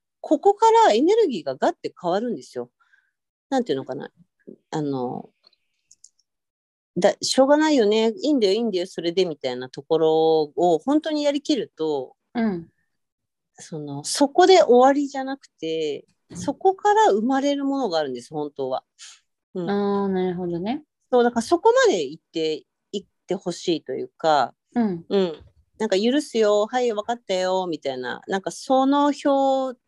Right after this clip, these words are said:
Speaker 1: そのエリアではなく、さらに行くと、そこから新しいものが生まれるから、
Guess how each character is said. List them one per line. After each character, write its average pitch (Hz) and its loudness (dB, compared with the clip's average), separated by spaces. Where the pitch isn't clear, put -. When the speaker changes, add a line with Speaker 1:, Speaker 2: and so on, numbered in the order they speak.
Speaker 1:
そ - -8
の 294 -2
エ 285 2
リ 233 2
ア 156 0
で 143 -10
は 139 -10
な 147 -12
く、 - -16
さ - 0
ら 359 6
に 156 -4
行 180 -12
く 170 -4
と、 147 -2
そ - -10
こ 294 0
か 294 4
ら 285 4
新 302 -2
し - -10
い 359 4
も 226 -2
の 151 -8
が 139 -8
生 139 -8
ま 143 -8
れ 151 -4
る 147 -12
か - -12
ら、 139 -4